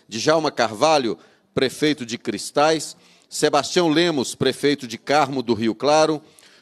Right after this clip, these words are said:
Joaquim Coelho da Silva, prefeito de São João do Oriente,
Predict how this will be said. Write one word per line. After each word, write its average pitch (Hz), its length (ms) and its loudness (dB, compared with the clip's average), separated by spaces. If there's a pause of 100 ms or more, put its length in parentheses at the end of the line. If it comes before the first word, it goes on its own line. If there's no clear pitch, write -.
Joaquim 160 480 0
Coelho 156 320 0
da 123 140 2
Silva, 139 380 0
prefeito 127 500 -2
de 110 100 -14
São 156 300 -2
João 131 320 0
do 113 120 0
Oriente, 139 600 -2